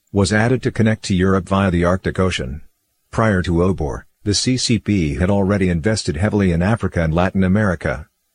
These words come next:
These countries are now part of the major structure of obor, which has enabled the C C P to more rapidly expand its financial and military reach in Africa and Latin America.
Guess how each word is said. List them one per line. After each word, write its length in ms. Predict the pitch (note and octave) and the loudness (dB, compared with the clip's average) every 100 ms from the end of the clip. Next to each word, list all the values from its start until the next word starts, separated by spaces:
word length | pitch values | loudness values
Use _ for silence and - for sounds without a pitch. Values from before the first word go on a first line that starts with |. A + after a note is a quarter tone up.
| _ | _
These 240 | G#2 G#2 - | -2 -2 0
countries 460 | A#2+ A#2 G2 F2 | 0 0 0 0
are 80 | F2 | 2
now 220 | F2 F2 | 2 0
part 260 | - G#2+ G#2 | -2 -2 0
of 80 | F2 | 0
the 80 | |
major 340 | D#2+ F#2 G2 G2 | 0 2 0 -2
structure 480 | - G#2+ G2 - F2+ | -2 -2 -2 -2 0
of 80 | |
obor, 460 | F2+ F#2+ D2 A1+ - _ _ | 2 0 -2 -6 -8 _ _
which 180 | A2+ A2+ | -2 2
has 180 | G#2+ F#2+ | 2 2
enabled 420 | F#2+ G#2+ G#2+ F#2 | 2 2 2 0
the 80 | F2 | 0
C 220 | - B2 | -2 -2
C 200 | - G#2 | 0 0
P 220 | - G2+ | 0 -2
to 140 | - | 2
more 240 | F#2 F#2+ F#2 | 2 2 2
rapidly 480 | F#2+ A2 G2+ D#2+ E2+ | 2 2 0 0 -2
expand 420 | - - G2 G2 | -2 -2 0 0
its 140 | F2 | -2
financial 500 | - F#2 G2 G#2 G2+ | -2 0 0 0 0
and 160 | F2 E2 | 2 2
military 460 | G#2 G#2 G2+ F2+ | 2 0 0 0
reach 260 | D#2+ F#2 - | 2 0 0
in 140 | F2+ | 0
Africa 400 | F2+ A#2 F#2+ F2 | 0 0 -2 -2
and 100 | D#2+ | 0
Latin 300 | D#2+ F#2 F#2 | 0 0 2
America. 640 | F#2 G#2 G2+ E2 D2+ C2+ | 2 2 0 -2 -4 -6